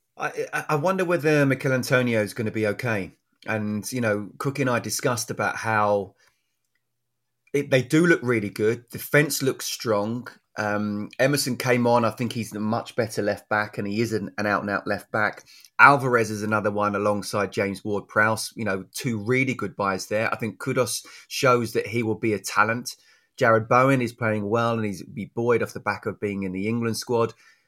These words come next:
But there's not that out-and-out number nine in form if Mikel Antonio isn't playing. They rely on him a lot.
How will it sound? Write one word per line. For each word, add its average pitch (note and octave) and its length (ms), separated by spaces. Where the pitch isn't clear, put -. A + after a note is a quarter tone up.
But C#3 160
there's C3 180
not D3+ 280
that C3+ 180
out-and-out A#2+ 560
number A#2 260
nine A2 540
in A#2+ 160
form G#2+ 840
if A#2 180
Mikel A#2 300
Antonio A2 720
isn't G#2+ 280
playing. F2+ 460
They A2+ 140
rely C#3 400
on B2+ 100
him A2 460
a G2+ 80
lot. G#2 600